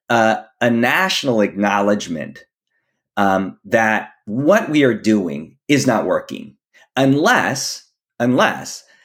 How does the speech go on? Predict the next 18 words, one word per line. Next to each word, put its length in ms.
the 140
goal 260
of 80
our 140
public 280
education 540
system 600
is 440
to 580
have 500
multi-generational, 1500
entrenched 960
social, 420
political, 680
academic 720
inequality. 720
If 140
that's 280